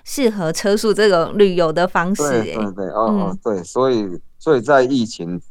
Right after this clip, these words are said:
Speaker 2: 当中，疫情隔离的这段时间，哦，很多人都没有办法去，去，去人多的地方，因为也不知道去哪里，都是把自己隔离起来。因为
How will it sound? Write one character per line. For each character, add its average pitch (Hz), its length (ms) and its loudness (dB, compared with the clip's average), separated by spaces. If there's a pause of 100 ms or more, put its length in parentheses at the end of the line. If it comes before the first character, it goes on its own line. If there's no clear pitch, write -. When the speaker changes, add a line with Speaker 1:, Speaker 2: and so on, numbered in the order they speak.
(140)
Speaker 2:
当 120 240 -2
中， - 160 -2 (340)
疫 147 160 -4
情 101 320 -8 (220)
隔 113 220 0
离 131 160 0
的 95 160 -2
这 123 180 0
段 113 220 2
时 95 160 -12
间， 104 320 -4 (480)
哦， 98 340 0
很 101 160 -4
多 139 180 2
人 101 240 0
都 120 200 2
没 113 240 -4
有 117 120 -2
办 101 280 -2
法 82 180 -6
去， 101 300 -8 (640)
去， 101 680 -2 (180)
去 113 260 -4 (280)
人 92 200 -4
多 110 200 0
的 95 80 -10
地 104 180 -4
方， 98 320 0
因 123 160 -2
为 107 240 0
也 101 80 -8
不 104 160 -6
知 123 100 -6
道 123 220 4
去 110 280 -4
哪 95 200 -2
里， 92 240 -8
都 107 140 -6
是 107 120 -14 (140)
把 85 100 -4
自 107 200 -12
己 90 180 -10
隔 95 200 0
离 107 120 -2
起 - 220 -16
来。 - 120 -18 (440)
因 131 140 -4
为 117 80 -6